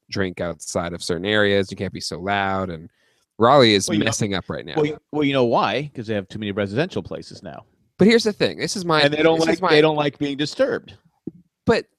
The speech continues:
Speaker 1: if, if you don't wanna be disturbed, move to Wake Forest, move to Apex, move to ten minutes
Speaker 2: But,
Speaker 1: outside of downtown.
Speaker 2: but you
Speaker 1: If
Speaker 2: want,
Speaker 1: you don't wanna
Speaker 2: but
Speaker 1: be
Speaker 2: you want
Speaker 1: disturbed, don't get a condo in the middle of
Speaker 2: But you,
Speaker 1: downtown.
Speaker 2: but they want tax revenue to help build the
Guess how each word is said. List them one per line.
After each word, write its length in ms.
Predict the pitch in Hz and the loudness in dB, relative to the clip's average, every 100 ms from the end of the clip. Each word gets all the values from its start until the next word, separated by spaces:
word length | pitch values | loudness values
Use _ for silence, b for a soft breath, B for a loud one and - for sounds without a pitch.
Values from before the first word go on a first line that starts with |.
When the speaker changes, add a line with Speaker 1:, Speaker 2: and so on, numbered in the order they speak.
| _ _ - | _ _ 0
Speaker 1:
if, 280 | 214 - _ _ - | 0 -2 _ _ -4
if 160 | 214 | -2
you 60 | 190 | 2
don't 140 | 277 | 2
wanna 180 | 233 233 | 4 4
be 100 | 214 | 4
disturbed, 800 | 175 196 - - 285 208 208 - _ _ _ _ | 2 2 2 2 6 6 4 -2 _ _ _ _
move 220 | 320 311 - | 4 4 4
to 100 | 294 | 2
Wake 180 | 285 | 2
Forest, 520 | - 277 214 113 - - | 6 6 8 4 -2 -8
move 360 | 214 294 285 | 0 2 2
to 100 | - - | 0 0
Apex, 540 | 277 285 156 208 - - | 0 -2 -2 -4 -8 -2
move 260 | 247 311 - | 2 2 2
to 160 | 247 | 0
ten 320 | - - 247 240 | 0 0 0 2
minutes 220 | 240 202 | 0 0
Speaker 2:
But, 60 | 208 | -2
Speaker 1:
outside 280 | - 220 208 | 0 2 4
of 100 | 190 | 4
downtown. 520 | 202 196 269 196 117 - | 2 2 0 0 -2 -8
Speaker 2:
but 220 | 185 - | -10 -8
you 80 | 175 | -4
Speaker 1:
If 60 | 170 | 0
Speaker 2:
want, 180 | 202 | 2
Speaker 1:
you 40 | 277 | 4
don't 60 | |
wanna 80 | 262 | 4
Speaker 2:
but 120 | 247 | 2
Speaker 1:
be 60 | 226 | -4
Speaker 2:
you 40 | 202 | -8
want 80 | - | 0
Speaker 1:
disturbed, 460 | 262 254 208 214 _ _ - | 4 6 6 0 _ _ 4
don't 240 | 262 254 | 4 4
get 120 | 240 | 0
a 60 | 220 | 0
condo 640 | - 247 254 196 151 156 | 0 -2 0 4 6 6
in 120 | 170 208 | 4 0
the 60 | |
middle 220 | 214 208 | 2 4
of 80 | 208 | 4
Speaker 2:
But 60 | 214 | 4
you, 40 | |
Speaker 1:
downtown. 460 | 214 214 254 269 139 | 2 0 -4 -2 0
Speaker 2:
but 160 | 139 - | 0 0
they 120 | 147 | -2
want 240 | 143 143 | 0 -2
tax 340 | - 175 226 - | 0 0 0 -2
revenue 240 | 127 123 | -2 0
to 80 | 127 | 0
help 260 | 127 120 - | 2 0 0
build 260 | 131 120 | -2 0
the 200 | 117 120 | -2 -4